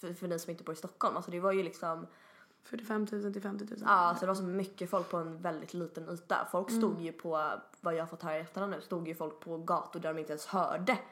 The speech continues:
Speaker 1: vad de
Speaker 2: Nej,
Speaker 1: som
Speaker 2: nej, gud, nej.
Speaker 1: pratade om, utan de bara stod där för stöd, liksom.
Speaker 2: Mm.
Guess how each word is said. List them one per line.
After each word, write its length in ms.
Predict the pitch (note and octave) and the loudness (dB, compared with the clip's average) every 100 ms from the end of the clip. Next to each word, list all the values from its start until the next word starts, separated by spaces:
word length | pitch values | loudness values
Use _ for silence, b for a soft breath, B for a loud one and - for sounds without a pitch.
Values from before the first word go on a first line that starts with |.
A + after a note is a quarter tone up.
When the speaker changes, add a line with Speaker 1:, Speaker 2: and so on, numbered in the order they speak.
| B B | B B
Speaker 1:
vad 120 | - A3 | 4 8
de 60 | |
Speaker 2:
Nej, 160 | A#3+ C#4 | 8 8
Speaker 1:
som 100 | F#3 | 8
Speaker 2:
nej, 120 | G3+ | 8
gud, 100 | G#3+ | 8
nej. 80 | B3 | 8
Speaker 1:
pratade 220 | G3+ G#3 - | 8 8 8
om, 60 | |
utan 200 | E3+ F3 | 4 2
de 120 | F3 E3+ | 2 6
bara 160 | F#3 | 6
stod 280 | - F#3 F#3 | 4 0 0
där 160 | D3+ D#3 | -2 -2
för 120 | - | -6
stöd, 340 | - A3+ - - | 4 4 4 -4
liksom. 180 | - A#3 | 0 2
Speaker 2:
Mm. 200 | A3 | 2